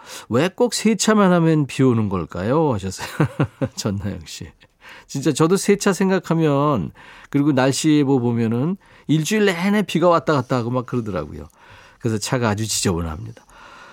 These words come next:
어가은 씨, "백천 삼촌, 어제 이 학기 짝꿍을 정했는데 제가 좋아하는 남자친구하고 짝이 됐네요. 너무 신나요. 삼촌도 좋은 사람하고 짝 해봤나요?" 아, 그럼요.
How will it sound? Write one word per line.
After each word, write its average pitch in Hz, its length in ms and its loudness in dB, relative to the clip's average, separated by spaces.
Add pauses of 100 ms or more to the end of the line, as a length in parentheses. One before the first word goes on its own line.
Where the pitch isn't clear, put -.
(180)
어가은 156 520 4
씨, 127 400 2
"백천 170 320 0
삼촌, 156 760 2 (320)
어제 135 360 2
이 151 180 4
학기 160 280 0
짝꿍을 180 500 2
정했는데 127 960 2
제가 147 340 2
좋아하는 143 500 2
남자친구하고 127 840 0
짝이 170 360 -2
됐네요. 170 760 0
너무 160 240 2
신나요. 156 840 0 (280)
삼촌도 180 580 -2
좋은 160 320 2
사람하고 151 440 2
짝 - 300 -6
해봤나요?" 170 760 2 (120)
아, 131 140 0
그럼요. - 800 -2